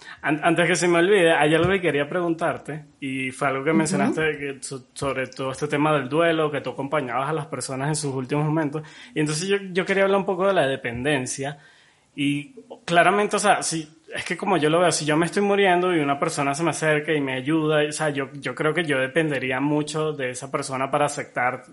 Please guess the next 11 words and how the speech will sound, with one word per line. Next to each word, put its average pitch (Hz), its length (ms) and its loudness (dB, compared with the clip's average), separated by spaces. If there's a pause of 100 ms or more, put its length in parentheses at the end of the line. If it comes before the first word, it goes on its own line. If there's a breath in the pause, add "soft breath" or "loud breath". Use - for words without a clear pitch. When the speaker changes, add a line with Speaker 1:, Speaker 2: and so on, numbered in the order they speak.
Speaker 1:
como 139 220 -2
tú 131 100 -8
dices, 135 240 -8
todo 127 160 -10
este 123 120 -14
tema 139 360 0
de 131 100 -6
que, 120 160 -12
coño, 139 260 -2
o 120 40 -14
sea, 139 300 -2